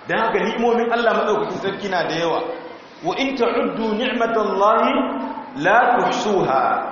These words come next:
Idan za ka lissafa ni'imomin Allah a karan kanka, ba za ka iya iyakance su ba. Ni'imar ido, ni'imar kunne, ni'imar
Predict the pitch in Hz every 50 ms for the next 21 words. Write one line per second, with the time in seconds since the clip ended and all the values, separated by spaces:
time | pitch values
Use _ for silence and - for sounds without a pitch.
0 | - - - - - - - 190 185 208 240 240 247 240 240 247 247 254 247 -
1 | - - 240 233 233 - - 226 208 196 - - 165 175 185 208 208 233 226 220
2 | 214 226 220 220 214 220 220 220 214 220 220 220 208 220 220 220 214 208 202 190
3 | 185 - 151 160 160 - - 196 196 196 202 202 196 202 208 196 180 156 156 156
4 | 135 120 117 - - - - - - - - - 175 175 175 202 214 233 233 240
5 | 220 - 208 202 208 202 190 180 - 185 185 190 190 190 185 185 170 151 139 -
6 | - 135 127 - 131 123 120 117 110 - - - - - - - - 170 220 240
7 | 254 269 247 226 202 180 - 220 226 202 175 - - - - - 120 113 - -
8 | - - - - - - - - - 170 233 240 269 277 262 247 208 - 165 -
9 | 226 220 214 185 160 147 143 143 - - - - - - - - - 143 185 226
10 | 233 269 269 254 226 -